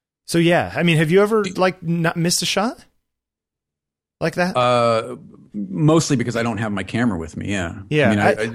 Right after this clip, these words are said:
Speaker 2: 'cause I,
Speaker 1: find the
Speaker 2: I,
Speaker 1: iPhone
Speaker 2: you know.
Speaker 1: frustrating in that way, where, like, you pull it out, you wanna take the picture, and it's not focusing quite with, oh, shoot, the picture's gone.
Speaker 2: Yeah.
Speaker 1: You know, the thing moves or the person walked by or, you know.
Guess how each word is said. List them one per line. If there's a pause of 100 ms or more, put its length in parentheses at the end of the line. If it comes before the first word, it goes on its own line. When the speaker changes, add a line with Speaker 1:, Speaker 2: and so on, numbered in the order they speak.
(120)
Speaker 2:
'cause
I,
Speaker 1:
find
the
Speaker 2:
I,
Speaker 1:
iPhone
Speaker 2:
you
know.
Speaker 1:
frustrating
in
that
way,
where,
like, (220)
you
pull
it
out,
you
wanna
take
the
picture,
and
it's
not
focusing
quite
with,
oh,
shoot,
the
picture's
gone. (380)
Speaker 2:
Yeah.
Speaker 1:
You
know,
the
thing
moves
or
the
person
walked
by
or,
you
know.